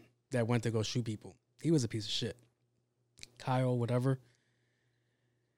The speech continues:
He had an agenda. He knew he was gonna do shit.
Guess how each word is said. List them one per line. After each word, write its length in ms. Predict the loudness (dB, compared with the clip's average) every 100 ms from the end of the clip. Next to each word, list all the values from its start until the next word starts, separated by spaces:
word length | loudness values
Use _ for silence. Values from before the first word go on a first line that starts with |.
| _ _ _ _ _ _ _
He 140 | 8 8
had 160 | 8
an 80 | 6
agenda. 400 | 0 -2 -2 -2
He 280 | -4 2 6
knew 280 | 6 6 4
he 160 | 2
was 100 | 2
gonna 140 | 2 0
do 120 | 0
shit. 400 | 0 -2 -6